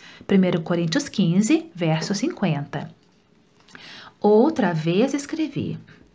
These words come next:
"O avivamento atual está passando por nossa porta. Havemos de lançar-nos no seu poderoso seio, a fim de sermos transportados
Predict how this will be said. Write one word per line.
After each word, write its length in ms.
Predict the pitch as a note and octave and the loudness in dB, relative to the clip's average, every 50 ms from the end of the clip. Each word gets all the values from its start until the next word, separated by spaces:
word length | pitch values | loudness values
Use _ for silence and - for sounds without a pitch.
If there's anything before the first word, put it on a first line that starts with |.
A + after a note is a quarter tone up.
| - - - - - - - | -20 -20 -20 -18 -18 -8 -2
"O 140 | - A#3+ A#3 | 2 4 4
avivamento 600 | A3+ A#3 A3+ A#3 G3+ G#3+ G#3 G#3 A#3 D4+ D#4+ - | 4 4 4 4 4 4 4 4 4 4 2 0
atual 600 | B3 A3+ - F#3 F#3 G#3 A3 G#3 F#3+ E3 D#3+ E3 D#3+ | -4 -4 -4 -2 0 0 2 2 2 2 2 0 0
está 220 | A3+ A#3 - C#4 C4+ | -2 -2 -2 -2 -2
passando 400 | C#4 C#4 C4+ - - B3 A3+ A3 | -2 -2 -2 0 2 2 2 2
por 180 | A#3+ A3 G3+ | 2 0 2
nossa 260 | G#3+ G#3+ A3 A3 A#3 | 2 2 0 0 -2
porta. 680 | A3+ A3+ - D#3+ D3 B2+ - - - - - - - - - _ - - - - - | -8 -8 -8 -8 -8 -8 -8 -10 -10 -10 -10 -10 -10 -12 -16 _ -20 -20 -14 -4 0
Havemos 500 | - A#3 A3+ A#3 D4 E4 E4 E4+ E4 D#4+ | 0 2 2 4 2 4 2 2 2 2
de 120 | - D#4+ | 4 4
lançar-nos 840 | D4+ D#4+ D#4+ E4 - - - - C4 B3+ B3+ B3+ - A3 G#3 G#3+ - | 4 4 2 0 0 -4 0 0 2 2 2 2 2 2 2 4 2
no 80 | A3+ | 2
seu 160 | A3 - C4 | 2 2 2
poderoso 680 | B3+ C4 B3+ A3+ B3 A#3 B3 B3+ C#4+ D#4+ F4 E4+ F4 E4+ | 2 2 4 4 4 4 6 4 4 4 4 2 2 0
seio, 760 | E4 - - - - - G#3+ G3+ G3 G3 F#3+ E3+ D#3+ C#3+ C#3 - - - - - - - | 0 -2 -6 -6 -2 2 4 4 6 4 4 4 2 0 -2 -4 -8 -20 -20 -20 -10 -4
a 100 | - C#4+ | -4 -4
fim 300 | - - - - C#4+ D4 | -4 -4 -4 -4 -2 0
de 120 | C4 C#4+ | 0 0
sermos 400 | C4+ - - B3+ B3 A#3+ B3 B3 | 0 2 2 4 4 4 4 2
transportados 1080 | - - D4+ D#4+ E4 E4 - - - - - - - - F3 D#3+ D#3 D#3 D#3 D#3+ D#3+ D#3+ | 2 -2 -2 -2 -2 -2 -2 -2 -2 -2 -2 -6 -6 -4 -2 -2 -2 0 0 0 -2 -2